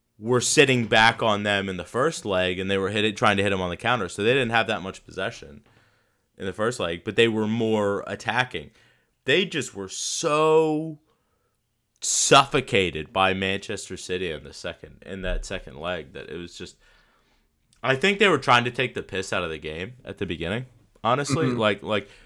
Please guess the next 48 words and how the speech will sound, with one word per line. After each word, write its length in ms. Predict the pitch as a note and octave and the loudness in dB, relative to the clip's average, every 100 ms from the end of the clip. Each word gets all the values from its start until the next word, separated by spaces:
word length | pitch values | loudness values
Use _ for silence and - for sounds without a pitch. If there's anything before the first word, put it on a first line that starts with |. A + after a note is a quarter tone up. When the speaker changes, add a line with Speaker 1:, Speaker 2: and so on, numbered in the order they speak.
| _ _ - | _ _ 0
Speaker 1:
I 120 | B2 C3 | 4 4
think 200 | D3 C3 | 4 4
they 100 | C3 | 6
were 140 | A#2 | 6
always 340 | A2 A#2 A#2+ | 6 4 2
gonna 180 | B2+ A#2 | -2 -4
sit 200 | - G#2 | 0 2
in, 200 | G2 A#2 | 2 0
but 120 | A#2 | -2
I 80 | F#2 | -2
think 240 | - G#2 A2+ | -2 -4 -2
they 80 | |
were 120 | G2+ F#2+ | -2 -2
especially 520 | - F2+ E2+ - F2+ | -4 -8 -8 -8 -8
trying 340 | - F2+ E2+ | -4 -4 -4
to 220 | - F2 E2 | -8 -8 -8
take 480 | - G2+ F#2+ - | -6 -2 -2 -2
the 120 | G2+ F2 | -8 -8
vim 720 | D#2 D#2+ F#2 F2 F2+ G#2 G#2+ | -10 -16 -16 -10 -4 0 0
and 140 | F#2 | -2
vigor 420 | E2+ G2 E2+ D#2 F2+ | 0 2 2 2 4
out 180 | F2+ | 4
of, 220 | F2+ E2+ F2+ | 2 -2 -2
uh, 240 | E2+ E2 - - - - - | -2 -2 -10 -20 -20 -20 -10
Speaker 2:
Slow 180 | C3 A#2 | -4 -4
it 80 | G#2 | -4
down 180 | A#2 A2+ | -6 -4
a 40 | |
little 160 | A2+ A2 | -4 -4
bit. 300 | A#2 A2+ - - - | -4 -4 -8 -10 2
Speaker 1:
out 180 | A2 G#2+ | 4 6
of 80 | G#2 | 4
the 60 | |
empty 300 | G#2 G2+ G#2+ | 2 0 -2
hat 380 | G2 G2 F#2 F2+ | 2 4 4 2
and, 300 | E2+ E2 D#2+ - | 0 -6 -10 -12
and, 460 | E2 D#2+ D#2+ D#2 | -10 -8 -8 -8
uh, 300 | D#2+ D2+ D2+ D2 | -6 -4 -6 -6
Manchester 500 | F2 D#2+ D#2+ - D2 | -8 -10 -14 -16 -16
City. 380 | - D#2 C#2+ D2 | -12 -12 -12 -14
So, 420 | - D2 C#2+ - | -12 -12 -14 -16
yeah, 200 | B1 B1+ | -12 -12
I 100 | A#1+ | -12
think 280 | D#2 F2+ - | -12 -12 -10
it 100 | G1+ | -10
was, 300 | D2+ D#2+ C#2+ | -10 -10 -8
Speaker 2:
Mm-hmm. 60 | E2 D2+ C#2+ | -8 -8 -8
Speaker 1:
um, 220 | D2 | -12